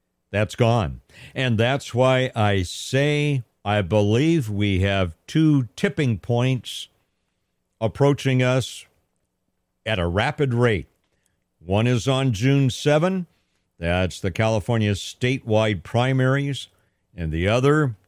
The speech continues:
is in November of this year, November of twenty twenty-two,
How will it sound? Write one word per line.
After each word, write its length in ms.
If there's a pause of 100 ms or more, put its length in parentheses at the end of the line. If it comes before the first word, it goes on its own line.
is 220
in 160
November 680 (320)
of 180
this 260
year, 380
November 480
of 180
twenty 360
twenty-two, 800